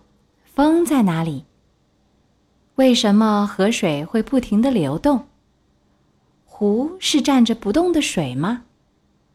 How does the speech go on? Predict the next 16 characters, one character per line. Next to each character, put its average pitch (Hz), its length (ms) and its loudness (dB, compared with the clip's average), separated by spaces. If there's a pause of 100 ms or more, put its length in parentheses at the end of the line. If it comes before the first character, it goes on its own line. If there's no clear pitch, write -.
(600)
鱼 214 200 2
儿 226 320 2 (260)
能 185 200 2
在 202 140 -2
空 285 280 0
中 330 220 0
游 160 220 0
吗？ 190 300 -2 (1120)
鸟 202 280 4
儿 254 280 0 (400)
能 190 220 2
在 214 300 -4
水 143 300 -4
中 240 260 0
飞 320 300 0
吗？ 277 240 -2